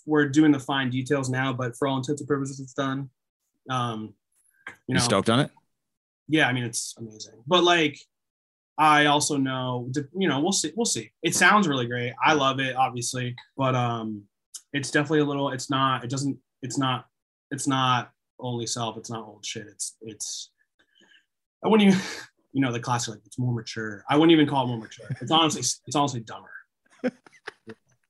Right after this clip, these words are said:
Speaker 1: So, like, but in a good way.
Speaker 2: We went backwards while moving forwards.
Speaker 1: Yeah, exactly.
Speaker 2: <laughs>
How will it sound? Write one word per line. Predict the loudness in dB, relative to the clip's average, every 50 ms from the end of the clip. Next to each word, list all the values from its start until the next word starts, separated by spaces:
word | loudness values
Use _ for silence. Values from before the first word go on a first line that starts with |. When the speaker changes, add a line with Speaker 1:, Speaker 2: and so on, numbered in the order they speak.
| _ -8
Speaker 1:
So, | -4 -2 0 0
like, | 2 0 0 0 -2 -6 -10 -16 -18 _ _ _ _ _ _ _ _ _ _ 2
but | 6 6 8
in | 8
a | 6
good | 4 2 -2
way. | -4 _ _ _ _ _ _ _ _ _ _ _ _ _ -20 _ _ _ _ _ -20 -18 -18 -18 -16 -6
Speaker 2:
We | 2 6 8 8 8 8
went | 8 6 6 4 4 2 -2 0
backwards | 2 4 4 2 2 2 2 2 2 2 -2 -6 -12 -14 _
while | 0 4 4 6 6
moving | 6 6 6 6 4 2 2
forwards. | 2 2 2 2 -2 -6 -10 -10 -14 -8 4 6
Speaker 1:
Yeah, | 6 8 8 6 4
exactly. | 2 -2 -2 -2 0 0 -2 -2 -2
Speaker 2:
<laughs> | -4